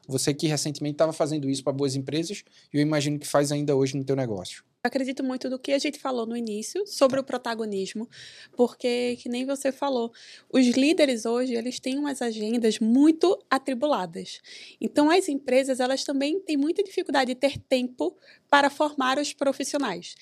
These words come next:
Speaker 2: Isso não significa que eles não deveriam investir na formação do
Speaker 1: Sim,
Speaker 2: profissional.
Speaker 1: sim, sim.
Speaker 2: Mas se a gente olhar pra nossa realidade hoje, a maior parte não tem bons programas de formação. Então, isso
Speaker 1: Verdade.
Speaker 2: traz uma responsabilidade ainda maior para o colaborador, para o, a pessoa que está entrando na empresa,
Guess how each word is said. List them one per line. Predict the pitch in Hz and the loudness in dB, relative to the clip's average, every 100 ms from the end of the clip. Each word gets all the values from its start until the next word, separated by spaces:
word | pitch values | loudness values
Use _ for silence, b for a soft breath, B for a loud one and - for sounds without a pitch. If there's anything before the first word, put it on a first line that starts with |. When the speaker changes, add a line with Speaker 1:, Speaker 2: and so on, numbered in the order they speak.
| B B - | B B 0
Speaker 2:
Isso | 262 285 | 2 4
não | 269 | 2
significa | 359 359 330 302 294 | 0 0 0 -2 -4
que | 302 | -4
eles | 294 294 | -2 -2
não | 277 | -2
deveriam | 392 370 294 285 | 0 0 0 0
investir | 339 339 320 - 254 311 - | 0 -2 -2 -2 -2 -4 -4
na | 269 | -4
formação | 277 277 269 254 | -2 -2 -2 -2
do | 247 | -2
Speaker 1:
Sim, | 269 | 0
Speaker 2:
profissional. | 262 - 302 262 | 0 0 2 2
Speaker 1:
sim, | 214 | 0
sim. | B B B B _ | B B B B _
Speaker 2:
Mas | 254 294 | 2 4
se | 294 | 2
a | |
gente | 285 320 | -2 0
olhar | 294 277 | 0 0
pra | 277 | -2
nossa | 320 392 | -2 -2
realidade | 311 285 254 233 226 226 | 0 2 0 0 -2 0
hoje, | 247 294 | -2 0
a | 269 | 0
maior | 240 247 330 | 0 0 -2
parte | 370 - 226 226 - 285 302 _ _ - | -2 0 -2 -2 -4 -6 -6 _ _ 0
não | 247 311 | 2 2
tem | - 269 | 0 -2
bons | 240 226 269 294 | 0 -2 -2 -4
programas | 302 262 240 233 233 | -2 -2 -2 -2 -2
de | 247 | -2
formação. | 254 233 277 - 185 - B B B | -2 -2 -2 -2 -4 -6 B B B
Então, | 262 | 2
isso | 254 294 359 | 2 0 0
Speaker 1:
Verdade. | 320 294 | -2 -2
Speaker 2:
traz | 240 220 269 - - _ - | 0 0 0 -4 -12 _ 0
uma | 269 | 2
responsabilidade | 254 247 269 247 254 240 240 220 214 | 2 -2 -6 -4 -4 -2 0 0 0
ainda | 220 220 | -2 -2
maior | 294 311 220 | -4 -2 -2
para | 233 - 247 | -2 -2 0
o | 226 | 0
colaborador, | 233 226 214 220 214 294 | -2 -2 0 0 2 0
para | - 247 233 | 0 -2 -2
o, | 226 - 220 | -4 -2 -2
a | 220 | -4
pessoa | - 240 262 294 | 0 0 2 0
que | 285 | 0
está | 247 226 | -4 -4
entrando | 220 226 220 | -4 -4 -2
na | 220 | -4
empresa, | 220 226 240 277 | 0 2 4 2